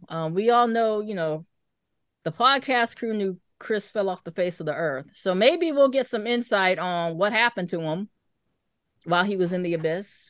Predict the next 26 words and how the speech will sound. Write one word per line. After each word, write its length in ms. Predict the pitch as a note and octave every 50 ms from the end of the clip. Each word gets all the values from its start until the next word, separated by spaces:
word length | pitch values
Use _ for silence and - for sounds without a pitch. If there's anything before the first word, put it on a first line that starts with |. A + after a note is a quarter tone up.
| _ _ -
and, 300 | E3+ E3+ E3 E3 D#3+ D3
and 160 | E3 E3 D#3+
find 240 | - F#3+ G3 F#3 F#3+
out 320 | F#3 F#3 F3+ F3+ D3 F#2+
with 220 | C3+ E3+ E3 D#3+ -
Keisha 420 | - G3+ G#3+ A3 - G3+ F3+ F3
what's 240 | E3+ E3 D#3 - -
been 140 | F3 E3+ E3
going 240 | E3 D#3+ E3 E3
on. 160 | E3 E3+ F3+ F#3
And 120 | E3+ E3
then 200 | D#3+ D#3+ D#3+ D#3+ _ _ _ - - _ _ _ _ _ _ _ _ -
I'll 200 | C3+ D3+ E3+ F#3
share 480 | - - G3 F#3+ F#3+ F3+ F3+ F3+ E3+
a 100 | - C#3+
bunch 320 | D3 D#3 F3+ F#3 F#3 - F#3+
of 80 | E3+
what 160 | F3 F#3 F3+
happened 320 | G3 F#3+ F#3+ F3+ - F#3+ F3+
with 140 | F3 E3+ F3+
me, 180 | F#3+ A3 A3
which 220 | F#3+ F3 E3+ - F3
is 80 | D#3+
a 60 | E3
bunch 260 | D#3+ F#3 F#3+ F3+ - E3
of, 240 | D3+ D3+ D3+ D3+